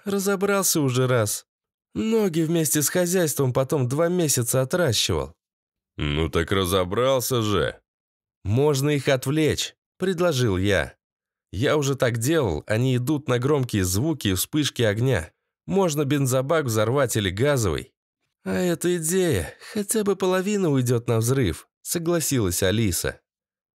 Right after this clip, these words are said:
Только нужно отойти подальше. За этим домом улица сворачивает, а через дорогу уже лес какой-то. Я так понимаю, это соседний пазл? Там можно устроить взрыв?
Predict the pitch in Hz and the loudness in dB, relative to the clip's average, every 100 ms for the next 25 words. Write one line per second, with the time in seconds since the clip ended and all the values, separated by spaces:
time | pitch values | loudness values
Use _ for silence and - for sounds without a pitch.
0 | - 143 131 156 151 139 135 123 127 131 | -2 0 0 0 0 2 0 2 0 0
1 | 165 156 131 120 143 110 - 65 - 92 | -2 0 0 2 0 0 -2 -4 -6 -2
2 | 139 135 135 107 104 160 127 101 156 143 | 0 0 0 0 0 0 0 0 0 0
3 | 120 90 98 107 143 147 110 85 78 87 | 0 -2 0 0 0 0 0 0 0 -2
4 | 127 117 101 90 107 160 127 101 92 120 | 0 -2 -2 0 0 0 0 0 0 0
5 | 151 139 120 104 135 101 - 62 _ - | 0 0 -2 -2 0 -2 -4 -8 _ -6
6 | 123 123 110 - 117 123 135 131 107 104 | -4 -2 -4 -4 -2 0 2 2 2 0
7 | 98 92 107 110 127 110 98 131 151 120 | 0 0 0 0 -2 0 -2 0 0 0
8 | 73 - _ _ _ 117 107 98 147 175 | -4 -8 _ _ _ 0 0 2 0 0
9 | 156 147 - 143 110 90 120 143 76 - | 0 -2 -2 0 0 0 0 0 0 -6